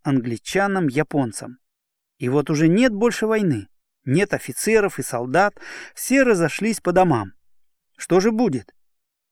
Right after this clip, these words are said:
Да, что же будет тогда? Я знаю, Шульгович мне на это ответит. Тогда придут к нам нежданно и отнимут у нас земли и дома, вытопчут пашни, уведут наших жён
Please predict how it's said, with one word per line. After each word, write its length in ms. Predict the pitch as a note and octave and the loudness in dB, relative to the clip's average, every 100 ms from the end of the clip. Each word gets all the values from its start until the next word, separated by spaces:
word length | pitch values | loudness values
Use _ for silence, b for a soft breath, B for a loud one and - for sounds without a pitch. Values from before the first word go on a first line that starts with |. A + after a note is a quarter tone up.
| _ - | _ -8
Да, 560 | A#2+ D3+ C3+ A#2+ A2 - b b b b | 0 2 2 0 -6 -16 b b b b
что 260 | - C#3+ C#3+ | -6 0 2
же 120 | E3 | 2
будет 280 | F3+ F3+ F#3 | 0 -2 -4
тогда? 460 | - F#3+ D#3 G2+ - _ _ _ _ _ _ _ _ _ _ _ _ _ _ | -2 -2 -2 -4 -8 _ _ _ _ _ _ _ _ _ _ _ _ _ _
Я 220 | A#2 D3 | -2 2
знаю, 320 | D3+ D#3 B2 A#2+ | 4 2 2 -2
Шульгович 580 | - F3+ G#3+ A#3 F#3+ F3+ | 0 2 2 0 0 0
мне 160 | F#3 | 2
на 160 | D#3+ D#3 | 4 4
это 180 | D#3 D3 | 2 -2
ответит. 520 | - B2+ - - _ _ b b b b b | -4 -8 -10 -20 _ _ b b b b b
Тогда 500 | - B2 A#2+ B2 D#3+ | -4 -4 0 4 4
придут 560 | F#3+ D3 C3 A#2+ G#3 G#3+ | 4 0 0 2 2 2
к 80 | - | 2
нам 300 | E3 D3+ C3 | 4 6 4
нежданно 760 | C3 C#3 C3 D#3 D3 C3 B2 | 4 2 4 4 4 2 0
и 60 | A#2 | 0
отнимут 560 | A#2+ B2+ F3+ A3 G#3 E3 | -2 0 0 0 0 2
у 60 | |
нас 260 | E3+ F3 B2 | 2 2 0
земли 640 | A#2+ A#2 D#3+ G3 F3 E3+ | -6 4 6 6 4 0
и 160 | D#3+ D3+ | -2 -2
дома, 500 | B2+ A#2+ B2+ D3 C#3+ B B | 0 2 4 2 0 B B
вытопчут 540 | - G#3+ F#3+ - C3+ - | -2 0 0 -4 -6 -6
пашни, 560 | - E3+ F3 - C#3 B2+ B B | 0 2 2 0 -6 -8 B B
уведут 420 | C3 D#3 E3+ A3+ | 0 2 2 0
наших 400 | D3+ B2 - B2 | 0 -2 -4 -8
жён 440 | B2 A#2 F3+ G3+ | -4 4 4 4